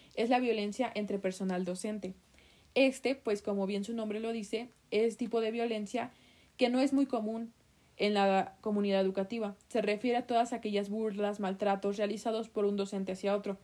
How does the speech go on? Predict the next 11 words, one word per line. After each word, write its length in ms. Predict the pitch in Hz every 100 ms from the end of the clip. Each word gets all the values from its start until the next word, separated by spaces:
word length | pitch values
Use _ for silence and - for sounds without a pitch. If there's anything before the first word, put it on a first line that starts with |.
| - - - - _ _ _
La 180 | - 226
violencia 680 | 233 262 269 269 254 247 269 - - _ _
entre 260 | 214 220 220
docentes 460 | 214 220 202 214
también 300 | 226 214 208
abarca 360 | 214 208 202 208
el 80 | 185
acoso, 520 | 185 - 226 226 233
la 120 | 202
violencia 420 | 196 190 196 190
sexual, 680 | 190 185 - 226 220 220 240